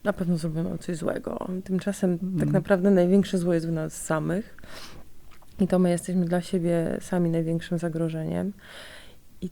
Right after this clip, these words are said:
Speaker 1: to też było pokazane choćby w Upadłej świątyni, książce mojej postapokaliptycznej, że to nie jakieś potwory i wyimaginowane stworzenia, czy, nie wiem, zatrute powietrze jest złe.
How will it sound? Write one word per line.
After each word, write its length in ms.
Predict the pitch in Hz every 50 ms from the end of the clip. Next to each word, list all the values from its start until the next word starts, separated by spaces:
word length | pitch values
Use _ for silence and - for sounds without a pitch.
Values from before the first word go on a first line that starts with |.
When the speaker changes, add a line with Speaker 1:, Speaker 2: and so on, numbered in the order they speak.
| - - -
Speaker 1:
to 140 | 180 190
też 220 | 185 - 202 185 180
było 200 | 180 190 185 180
pokazane 680 | - - 190 - - 190 175 175 185 180 175 175 180
choćby 380 | 175 185 185 170 165 170 185 180
w 140 | 170 - 190
Upadłej 400 | 175 - 170 165 160 165 165 165
świątyni, 760 | 165 - - 170 170 165 - - 156 156 156 160 165 175 -
książce 460 | - - 165 160 160 - - - 160
mojej 240 | 156 151 151 156 156
postapokaliptycznej, 1500 | - - - - - - - - 165 - - 170 - - 156 156 156 - - 156 147 - - - 151 147 151 170 175 - - - - - - - - - - - - - - - - - -
że 100 | - -
to 140 | - 208 202
nie 120 | 254 320
jakieś 260 | 330 262 - 170 -
potwory 640 | - - - - - - - 185 175 170 170 175 170
i 60 | 175
wyimaginowane 1000 | 156 165 170 170 170 175 170 170 165 180 180 180 170 165 165 170 165 165 160 165
stworzenia, 880 | 165 - - - - 180 165 156 165 165 165 165 160 160 160 160 160 165 - -
czy, 540 | - - - 160 156 156 - - - - -
nie 180 | 170 175 - -
wiem, 540 | 165 165 - - - 82 - 175 - - - - - - -
zatrute 460 | 170 170 170 - - 175 - 170 165
powietrze 540 | 165 - 170 165 165 160 - - - 165 165
jest 340 | 170 - - - - - -
złe. 300 | 175 175 160 165 - -